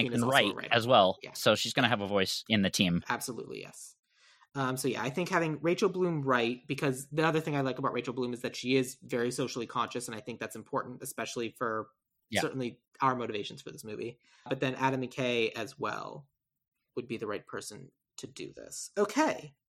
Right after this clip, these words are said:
Speaker 1: So that's our cast. Shall I bring you through it?
Speaker 2: Yeah, let's hear it.
Speaker 1: So, Brewster's Billion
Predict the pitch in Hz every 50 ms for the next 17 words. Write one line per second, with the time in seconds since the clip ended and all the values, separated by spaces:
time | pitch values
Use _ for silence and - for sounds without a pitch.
0 | _ _ _ _ _ _ _ _ _ _ _ _ _ _ _ _ - - 196 208
1 | 214 220 240 220 - 220 233 262 302 285 - - - - 156 139 143 143 147 156
2 | 160 156 156 160 165 175 214 269 302 - - _ _ _ _ _ _ _ _ _
3 | - 95 113 143 220 208 107 - - 170 220 202 139 - _ _ _ _ _ _
4 | _ - - - 269 247 156 - - - - _ _ _ _ _ - 143 147 202
5 | 220 208 - - 254 226 175 156 139 165 190 185 196 208 226 240 247 254 262 254
6 | -